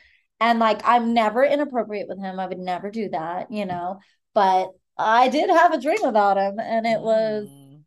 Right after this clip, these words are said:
Speaker 1: mm, oh my God, he has, like, a really gorgeous body. And it was, it was a very weird dream, though.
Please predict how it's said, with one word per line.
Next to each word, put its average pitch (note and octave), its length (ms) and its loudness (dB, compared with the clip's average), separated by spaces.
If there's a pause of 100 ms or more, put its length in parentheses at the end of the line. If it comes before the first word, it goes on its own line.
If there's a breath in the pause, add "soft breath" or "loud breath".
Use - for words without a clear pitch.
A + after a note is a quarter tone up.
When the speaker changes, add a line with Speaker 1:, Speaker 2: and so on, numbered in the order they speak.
Speaker 1:
mm, D#4+ 840 -6
oh A#3+ 180 0
my B3+ 160 2
God, A3 220 6
he G#3 60 0
has, G#3 160 -4
like, G#3+ 120 -12
a G3+ 80 -8
really G3+ 480 -4
gorgeous G3 440 -8
body. F#3+ 520 -2
And F#3 120 -8
it - 80 -12
was, G3 240 -16
it A3+ 80 -4
was C4 100 -6
a E4 60 -4
very A4+ 240 2
weird B3 340 -2
dream, G#3+ 280 -8
though. E3 320 -8